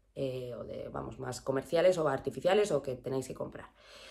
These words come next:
Yo en una ocasión os hablé del fungicida con base de azufre. El azufre es muy buen fungicida en sí mismo. Mm, ahí tenéis varias opciones. Yo el que compré lo eché en el agua de riego, eh, y creo sinceramente que no me funcionó mal,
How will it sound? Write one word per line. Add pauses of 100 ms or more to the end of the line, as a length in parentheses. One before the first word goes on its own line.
(240)
Yo
en
una
ocasión
os
hablé
del
fungicida
con
base
de
azufre.
El
azufre
es
muy
buen
fungicida
en
sí
mismo. (720)
Mm,
ahí
tenéis
varias
opciones.
Yo
el
que
compré
lo
eché
en
el
agua
de
riego, (800)
eh,
y
creo
sinceramente
que
no
me
funcionó
mal,